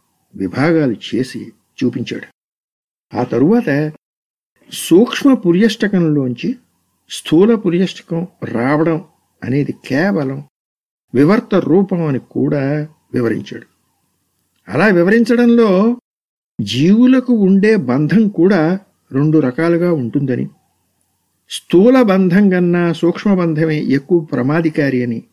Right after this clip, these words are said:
ప్రసక్తి వచ్చింది. దానిని కొనసాగించడంలో నిజానికి సుషుప్తి, స్వప్నాలని రెండే రెండు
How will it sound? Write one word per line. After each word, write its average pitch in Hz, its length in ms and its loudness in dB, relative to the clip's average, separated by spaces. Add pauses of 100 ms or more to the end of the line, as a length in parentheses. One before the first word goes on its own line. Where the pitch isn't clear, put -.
(180)
ప్రసక్తి 170 540 -2 (220)
వచ్చింది. 113 320 -6 (1300)
దానిని 156 400 2
కొనసాగించడంలో 156 1080 0 (460)
నిజానికి 143 680 0 (320)
సుషుప్తి, 262 680 2
స్వప్నాలని 202 800 0
రెండే 151 600 2
రెండు 175 300 0